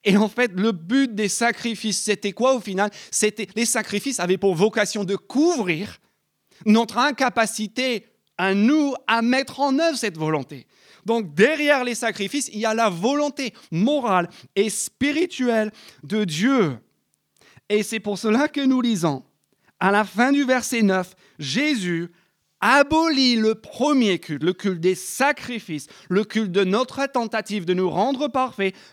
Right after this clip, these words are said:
pour établir le second, le culte de la mise en œuvre de la volonté de Dieu. Et est-ce que vous avez remarqué,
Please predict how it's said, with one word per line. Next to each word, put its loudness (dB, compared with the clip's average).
pour 4
établir 2
le 2
second, -2
le 2
culte 2
de -2
la 2
mise 0
en 0
œuvre 0
de 0
la 2
volonté 0
de 2
Dieu. 0
Et 4
est-ce 0
que -4
vous -4
avez 0
remarqué, -2